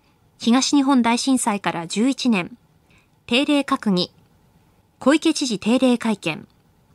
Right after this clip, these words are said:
ダブリューエイチオーのパンデミック世界的大流行宣言から二年。三月十二日土曜日、アメリカアニー賞授賞式。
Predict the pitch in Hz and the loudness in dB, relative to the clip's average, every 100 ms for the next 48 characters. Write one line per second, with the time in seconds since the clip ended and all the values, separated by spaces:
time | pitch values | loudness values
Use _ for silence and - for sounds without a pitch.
0 | _ _ _ _ - 196 254 285 277 277 | _ _ _ _ -4 0 2 2 2 0
1 | - 277 233 202 - - 247 285 277 269 | -2 0 2 2 0 -2 0 0 0 0
2 | - - 190 - 208 - 285 294 277 240 | -2 -4 -4 -4 -6 -2 0 0 -2 -2
3 | 190 208 269 294 285 - 285 - 285 262 | -2 -2 0 -2 -2 -2 -2 -2 0 0
4 | 233 226 220 233 - 185 247 202 131 _ | 0 -2 -4 -4 -2 0 0 -2 -6 _
5 | _ _ _ _ _ - - _ - 302 | _ _ _ _ _ -20 -20 _ 0 2
6 | 339 320 - 190 240 277 277 254 - 175 | 2 0 0 -2 2 4 4 2 0 -2
7 | 196 277 254 190 - _ _ - 196 247 | 0 2 2 -2 -8 _ _ -2 2 2
8 | 254 - 226 - 196 294 349 - 208 - | 2 2 0 2 2 4 2 -2 -4 -4
9 | 180 254 226 - - - | -4 -2 -2 -4 -8 -10